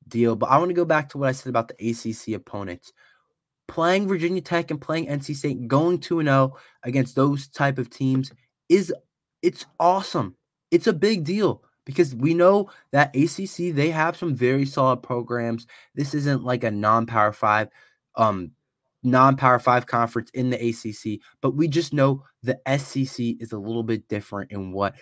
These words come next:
Auburn football brings and that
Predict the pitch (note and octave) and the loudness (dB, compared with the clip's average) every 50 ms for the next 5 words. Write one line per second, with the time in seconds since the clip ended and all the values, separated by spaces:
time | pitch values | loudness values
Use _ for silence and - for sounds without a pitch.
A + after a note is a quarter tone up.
0 | - _ _ - - G#2+ A2 A2 G#2+ A2 A2 G2+ - - A2+ F#2+ - G#2 G2+ F#2 | -20 _ _ -4 0 2 2 2 0 -4 -6 -6 -8 -10 -10 -10 -6 -6 -6 -6
1 | E2+ - F#2+ F#2+ F#2 F#2 F#2 F2 - - _ _ _ _ - G#2 G2+ G2 G2 G2+ | -6 -8 -8 -8 -6 -8 -10 -10 -12 -16 _ _ _ _ -12 -8 -6 -2 2 2
2 | G2+ G2+ - | 2 2 2